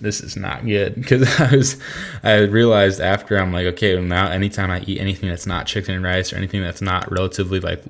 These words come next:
lean or healthy, I feel like I have to punish myself for it," because I, like, have been telling myself I'm a piece of crap for years and that I, like, could never do this. And so, like, anytime I did that,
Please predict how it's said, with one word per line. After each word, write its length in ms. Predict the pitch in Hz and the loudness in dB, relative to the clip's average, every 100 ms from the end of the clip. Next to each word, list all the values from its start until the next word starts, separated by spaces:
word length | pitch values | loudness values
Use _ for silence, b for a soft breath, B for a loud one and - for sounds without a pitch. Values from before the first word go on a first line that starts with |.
| - | -6
lean 420 | 101 98 95 92 | -2 0 0 0
or 160 | 92 | -2
healthy, 600 | - 95 104 - 92 92 95 B B B B _ _ - - | -2 0 -2 0 0 0 -4 B B B B _ _ -14 -8
I 80 | 107 | -4
feel 180 | 113 | 0
like 140 | 104 101 | 0 0
I 20 | |
have 140 | 92 | -4
to 80 | - | -6
punish 340 | - 104 110 80 | -4 -2 -2 -4
myself 340 | 78 - - | -8 -10 -10
for 200 | - 50 | -8 -6
it," 180 | 50 - B B B - | -6 -10 B B B -10
because 200 | - 104 | -2 0
I, 120 | 92 | 2
like, 400 | 92 82 - - _ _ | 0 -2 -6 -12 _ _
have 180 | - 98 | -6 -4
been 140 | 95 | -4
telling 260 | 98 107 107 | -4 0 0
myself 400 | 90 90 82 - | 0 0 -4 -4
I'm 60 | 90 | -8
a 80 | |
piece 240 | 90 101 95 | -6 -6 -6
of 40 | |
crap 360 | - 92 92 - | -4 -4 -4 -4
for 60 | |
years 440 | 101 104 113 110 101 | 0 2 2 2 0
and 180 | 95 90 | -2 -2
that 120 | 90 | -4
I, 140 | 90 - | -6 -8
like, 280 | - - - B B B B | -8 -8 -8 B B B B
could 160 | 117 107 | 2 4
never 280 | 107 104 | 4 2
do 240 | 107 104 104 | 2 4 4
this. 400 | 101 101 95 98 | 4 4 0 -4
And 120 | 95 | -4
so, 140 | - | -2
like, 160 | 87 90 | -2 0
anytime 400 | 90 92 95 92 | -2 -2 -2 -2
I 120 | 87 | -2
did 240 | 87 98 95 | -2 -2 0
that, 380 | 92 92 - | 0 -2 -4